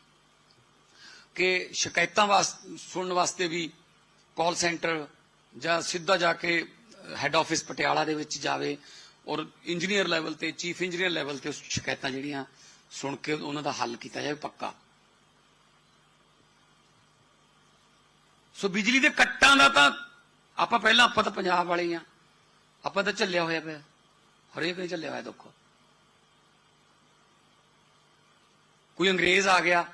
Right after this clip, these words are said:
ਪੰਜਾਬੀ ਸਿੱਖਣ, ਉਹਨੂੰ ਕਹਿੰਦੇ, "ਪੰਜਾਬ 'ਚ ਹੀ, ਪਿੰਡਾਂ 'ਚੋਂ ਸਿੱਖ ਸਕਦਾ ਤੂੰ ਜੇ ਪੰਜਾਬੀ ਸਿੱਖਣੀ ਹੈ।" "ਠੀਕ ਹੈ," ਕਹਿੰਦਾ। ਦੋ ਮਹੀਨੇ ਉਹਨੇ ਪਿੰਡਾਂ 'ਚ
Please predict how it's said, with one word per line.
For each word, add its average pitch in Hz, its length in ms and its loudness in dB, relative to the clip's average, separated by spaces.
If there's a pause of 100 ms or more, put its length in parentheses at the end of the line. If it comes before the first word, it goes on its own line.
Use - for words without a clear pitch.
(160)
ਪੰਜਾਬੀ 160 360 -4
ਸਿੱਖਣ, 143 340 -6 (1200)
ਉਹਨੂੰ 175 140 -6
ਕਹਿੰਦੇ, 202 200 0
"ਪੰਜਾਬ 175 420 2
'ਚ 165 120 -14
ਹੀ, 165 140 -10 (140)
ਪਿੰਡਾਂ 170 240 0
'ਚੋਂ 156 120 -2
ਸਿੱਖ 120 180 -6
ਸਕਦਾ 139 280 -2
ਤੂੰ 127 160 -10 (240)
ਜੇ 139 80 -14
ਪੰਜਾਬੀ 120 340 -6
ਸਿੱਖਣੀ 113 360 -10
ਹੈ।" - 40 -20 (680)
"ਠੀਕ 147 240 -8
ਹੈ," 156 60 0
ਕਹਿੰਦਾ। 151 260 -8 (800)
ਦੋ 175 260 4
ਮਹੀਨੇ 208 260 4
ਉਹਨੇ 196 160 2
ਪਿੰਡਾਂ 175 380 0
'ਚ 151 240 -6